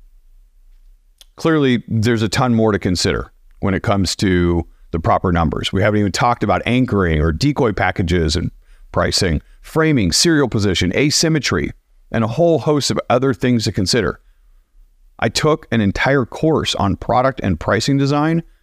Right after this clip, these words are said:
in my applied behavioral economics program. It's fascinating stuff. But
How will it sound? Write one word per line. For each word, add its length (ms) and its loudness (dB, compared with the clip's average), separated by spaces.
in 80 2
my 160 2
applied 300 0
behavioral 360 2
economics 400 0
program. 440 -2
It's 120 -2
fascinating 580 0
stuff. 500 -2
But 240 -2